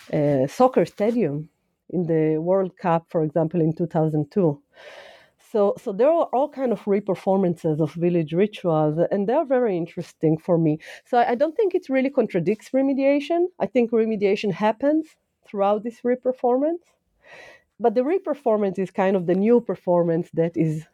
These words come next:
<laughs> re-perform-, well, it's very hard. It, it becomes, you know, re-, redundant with the <laughs> word performance. Um, I don't know. Did it make sense?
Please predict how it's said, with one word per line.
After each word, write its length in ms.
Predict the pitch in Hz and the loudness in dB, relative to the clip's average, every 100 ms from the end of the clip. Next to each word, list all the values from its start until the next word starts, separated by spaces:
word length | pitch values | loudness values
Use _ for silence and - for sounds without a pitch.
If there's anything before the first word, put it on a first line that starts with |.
| _ _ | _ _
<laughs> 240 | - - - | -20 -20 -10
re-perform-, 1120 | 233 208 220 226 - - 190 - 175 160 170 - 403 427 - - - | -4 0 0 0 -4 -6 -6 0 2 2 -2 -6 -6 -6 -10 -16 -2
well, 160 | 190 | 0
it's 220 | 180 180 | 0 -2
very 200 | 185 208 | -2 0
hard. 280 | 180 180 170 | 0 0 0
It, 140 | 160 - | -2 -4
it 200 | - 165 | -2 0
becomes, 460 | 175 185 175 175 | 0 2 2 2
you 80 | 170 | 0
know, 340 | 160 151 175 165 _ _ _ - | 2 2 0 -4 _ _ _ -4
re-, 180 | 156 156 _ - | -4 -4 _ -8
redundant 720 | 156 151 170 196 277 285 285 _ _ _ _ - | -4 -2 -2 2 0 0 -6 _ _ _ _ -6
with 160 | 185 | -2
the 200 | 170 170 - | 0 -2 -2
<laughs> 40 | |
word 320 | 226 180 226 | 0 4 4
performance. 800 | - 160 - 165 165 143 185 208 _ _ - - - - - _ - | 2 -14 0 0 2 0 -2 -4 _ _ -20 -18 -16 -18 -20 _ -4
Um, 480 | 156 156 160 160 160 | 0 2 2 2 -2
I 80 | 170 | -4
don't 160 | 214 | -2
know. 100 | 311 | 0
Did 160 | 196 196 | 0 -2
it 100 | 208 | 0
make 200 | 185 180 | 0 -2
sense? 300 | - 190 349 | -2 -2 -2